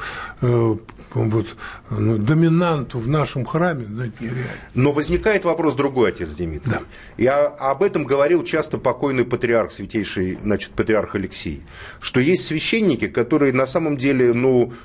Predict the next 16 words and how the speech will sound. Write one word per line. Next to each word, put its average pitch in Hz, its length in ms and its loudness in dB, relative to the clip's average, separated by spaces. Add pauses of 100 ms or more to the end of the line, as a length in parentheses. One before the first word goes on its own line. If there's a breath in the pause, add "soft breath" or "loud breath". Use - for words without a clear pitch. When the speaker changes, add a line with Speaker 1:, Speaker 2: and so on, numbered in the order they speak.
(140 loud breath)
Speaker 2:
ездят, 123 500 2 (100)
живут 147 380 0
в 104 80 0
роскоши, - 600 -4 (160)
и 123 100 0
не-, 135 180 2
и 147 160 2
непонятно 160 480 2
на 131 140 -2
каких 127 320 -2
основаниях. 92 680 -2 (640 loud breath)
А, 113 440 2
Speaker 1:
За 135 200 2
Speaker 2:
одно- 190 160 2
Speaker 1:
счет 240 240 2
друзей. 160 540 2